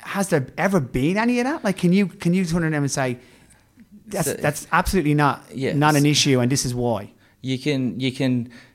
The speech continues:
Speaker 2: you can often see intrigue in, in the companies that we're dealing with, the people that we're dealing with. But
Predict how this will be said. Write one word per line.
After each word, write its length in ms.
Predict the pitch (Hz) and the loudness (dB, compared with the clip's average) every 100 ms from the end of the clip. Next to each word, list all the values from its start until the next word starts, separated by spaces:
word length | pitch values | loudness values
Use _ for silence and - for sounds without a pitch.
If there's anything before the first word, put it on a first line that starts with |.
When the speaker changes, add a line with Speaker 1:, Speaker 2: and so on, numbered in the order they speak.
| _ - | _ -6
Speaker 2:
you 140 | 123 | -4
can 120 | 127 | 0
often 360 | 123 123 - 123 | 0 0 -2 -2
see 400 | 110 113 110 76 | 0 0 0 -2
intrigue 680 | 110 107 - 113 104 104 101 - _ - | -2 -2 0 0 0 -2 -6 -16 _ -6
in, 600 | 113 110 107 104 101 - | 0 2 4 4 0 -4
in 180 | - 120 | 0 2
the 80 | 110 | 2
companies 440 | 113 104 107 101 | 0 0 0 -2
that 100 | - | -4
we're 120 | 80 104 | -6 -4
dealing 300 | 101 98 98 | -6 -6 -8
with, 140 | 98 | -8
the 340 | 110 107 101 104 | -8 -8 -8 -4
people 280 | 117 107 107 | -2 -2 -2
that 100 | 85 | -2
we're 120 | 101 | -2
dealing 300 | 104 104 98 | -2 -2 -2
with. 220 | 104 - | -6 -2
But 200 | 110 | -2